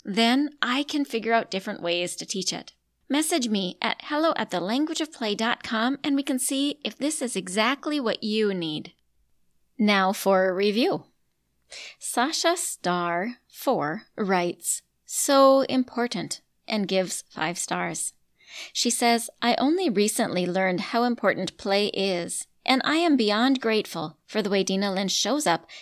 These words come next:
and shares encouragement on this topic. It helps me be a better mom.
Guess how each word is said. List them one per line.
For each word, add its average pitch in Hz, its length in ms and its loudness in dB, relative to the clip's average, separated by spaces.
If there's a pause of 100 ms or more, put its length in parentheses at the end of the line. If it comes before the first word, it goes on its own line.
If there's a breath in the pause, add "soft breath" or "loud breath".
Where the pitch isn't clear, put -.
(120)
and 185 120 0
shares 185 280 0
encouragement 208 720 -2
on 208 160 -2
this 208 180 -4
topic. 214 520 -6 (460 loud breath)
It 226 80 2
helps 269 400 0
me 190 140 0
be 208 100 4
a 214 80 2
better 233 240 6
mom. 240 460 -2